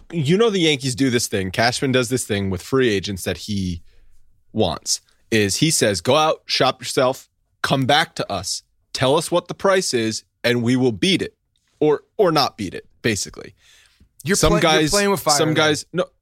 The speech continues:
Speaker 1: I know. And it, it bit him in the ass with, um, Dallas Keuchel, right? Remember? Keuchel,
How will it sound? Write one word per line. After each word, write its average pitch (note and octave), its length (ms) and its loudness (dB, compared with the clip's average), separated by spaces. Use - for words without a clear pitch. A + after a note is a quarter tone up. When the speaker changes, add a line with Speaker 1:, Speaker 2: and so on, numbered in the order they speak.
Speaker 1:
I E3 100 4
know. G#3+ 300 0
And C#3+ 120 2
it, C#3 140 0
it C3+ 180 0
bit D3+ 140 2
him D#3 100 0
in D3 80 -2
the C#3 140 0
ass C3 300 -2
with, A#2+ 280 -2
um, A2 460 -2
Dallas A#2 260 2
Keuchel, G2 400 -4
right? A2 280 2
Remember? B2+ 440 0
Keuchel, C#3 480 2